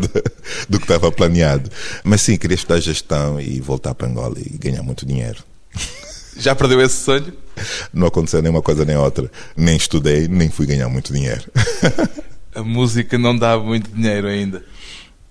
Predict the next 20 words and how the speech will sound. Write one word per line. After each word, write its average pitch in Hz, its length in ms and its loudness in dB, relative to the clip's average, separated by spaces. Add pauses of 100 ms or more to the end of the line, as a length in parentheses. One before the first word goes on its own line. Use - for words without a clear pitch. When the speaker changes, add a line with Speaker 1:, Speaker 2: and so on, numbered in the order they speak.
Speaker 1:
Eu 107 100 4
acho - 180 0
que - 120 -4
a 85 40 0
cultura 78 460 0
não 120 140 4
dá 76 140 4
dinheiro, 64 420 -2 (560)
mas 101 160 4
é 117 40 6
importante. 82 560 0 (300)
Speaker 2:
E - 80 -8
queria 185 340 2
ser 170 200 0
rico? 135 420 -2 (1000)
Speaker 1:
Não, 156 260 2
eu 147 80 0
queria 160 180 0
comprar 123 360 2
tempo. - 520 -2